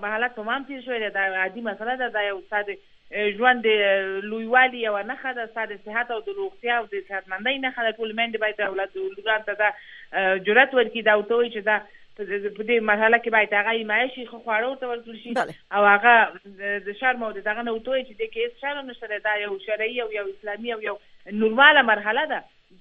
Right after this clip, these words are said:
Speaker 1: ته لویه شوې، که زه هغه یو مور د زوی په لویوالي باندې خوشحالي کوي، نیسي، یا ته یو بل ته مبارکي ورکړي چې زوی زلمی
Speaker 2: ښه.
Speaker 1: شو،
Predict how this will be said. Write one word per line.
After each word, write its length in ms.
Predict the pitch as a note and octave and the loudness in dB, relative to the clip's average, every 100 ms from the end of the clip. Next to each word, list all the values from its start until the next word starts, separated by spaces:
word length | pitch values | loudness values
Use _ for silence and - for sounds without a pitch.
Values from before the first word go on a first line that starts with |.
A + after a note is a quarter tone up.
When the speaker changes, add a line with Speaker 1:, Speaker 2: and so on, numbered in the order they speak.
| - | -12
Speaker 1:
ته 60 | |
لویه 260 | C#4+ C4+ A#3+ | -4 0 0
شوې، 320 | C#4+ D#4 B3 | 0 -8 -6
که 80 | G#3+ | -6
زه 200 | G#3 G#3 | 0 0
هغه 120 | G3+ | 0
یو 260 | G#3 G#3+ G#3 | -4 -6 -8
مور 220 | B3 C#4+ | -8 -8
د 160 | A#3 A3 | -8 -8
زوی 160 | C4+ | -10
په 120 | A#3+ | -8
لویوالي 340 | A#3 A#3 B3 A#3+ | -8 0 0 0
باندې 220 | A3 G#3 | -4 -4
خوشحالي 400 | G3+ G3+ G#3+ A#3 | -10 -6 -6 -4
کوي، 180 | A#3+ A3+ | -10 -10
نیسي، 300 | A3+ A#3 - | -10 -14 -2
یا 140 | G#3+ | -2
ته 120 | G3+ G3+ | 0 0
یو 160 | G3+ | 0
بل 120 | G3+ | -2
ته 160 | G#3 G#3+ | -4 0
مبارکي 380 | G3+ G3 G3 A#3+ | 4 4 4 2
ورکړي 220 | A#3 - | 2 -2
چې 160 | - G4 | -12 -2
زوی 180 | A4+ | -2
زلمی 340 | A4 G3 G3 | 0 -2 -2
Speaker 2:
ښه. 40 | |
Speaker 1:
شو، 80 | - | -4